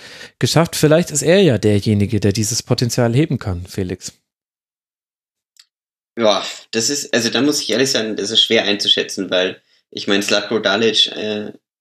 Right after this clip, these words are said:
Speaker 2: hat, ich glaube, sein größter Erfolg war, dass er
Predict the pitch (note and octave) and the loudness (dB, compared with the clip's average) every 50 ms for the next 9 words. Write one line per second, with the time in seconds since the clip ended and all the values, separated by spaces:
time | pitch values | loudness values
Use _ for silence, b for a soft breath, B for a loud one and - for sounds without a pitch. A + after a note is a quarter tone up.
0 | - - _ _ _ _ - A#2+ A#2+ G#2 - - - - - - - - _ _ | -20 -20 _ _ _ _ -6 -4 -4 -4 -4 -4 -2 -2 -2 -2 -4 -8 _ _
1 | _ _ _ _ _ _ _ - - - G#2+ F#2 F#2+ G#2 F#2+ - G2+ G2 - G2+ | _ _ _ _ _ _ _ -12 -6 -2 -2 0 0 0 -2 -2 -2 -2 0 0
2 | G#2 - - - F#2+ G#2 - - F#2+ G2 E2 - - - F#2 F2+ F2+ - - F2+ | 0 0 -2 -4 -4 -4 -4 0 0 0 0 0 0 0 0 2 0 0 -2 -2
3 | - - F#2+ F2+ F2+ F2+ | -2 -2 -2 -2 -2 -4